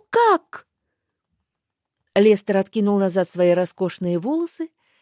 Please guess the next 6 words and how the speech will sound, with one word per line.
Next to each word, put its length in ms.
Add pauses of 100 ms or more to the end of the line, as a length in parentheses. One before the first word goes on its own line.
(320)
и 80
с 100
изяществом, 840
которому 460
позавидовала 760
бы 260